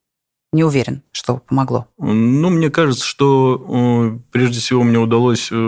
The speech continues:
Speaker 2: не, э, м, поддаться собственному желанию испытывать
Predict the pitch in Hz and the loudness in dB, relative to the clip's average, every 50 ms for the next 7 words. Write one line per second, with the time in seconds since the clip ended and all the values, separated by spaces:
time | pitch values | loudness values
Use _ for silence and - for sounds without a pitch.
0 | 113 113 110 110 110 110 98 104 107 104 107 107 110 113 117 117 117 120 120 120 | 0 0 0 0 0 0 -2 -2 -2 -2 0 0 2 2 2 2 2 0 0 0
1 | 117 113 110 - - 160 135 117 110 98 95 98 98 98 - - - _ - - | 0 0 0 -2 -4 -8 -10 -8 -6 -4 -4 -4 -4 -6 -8 -10 -12 _ -12 -10
2 | - 98 98 98 - - - - - 117 113 - _ _ - 113 113 110 113 120 | -8 -6 -4 -4 -6 -6 -6 -8 -8 -10 -12 -16 _ _ -4 -2 -2 0 0 0
3 | 117 110 - - 104 104 101 101 - - - - - 110 - - - 107 104 104 | 0 0 -2 -2 -2 0 -2 -2 -4 -6 -8 -6 -4 -4 -4 -4 -2 -2 0 0
4 | 110 107 107 98 - 110 107 107 110 113 113 107 104 104 104 104 107 - - 107 | 0 0 0 -2 -4 -4 -4 -2 0 0 0 0 0 -2 -2 -4 -4 -6 -6 -8
5 | 104 - 101 101 - | -6 -6 -8 -8 -10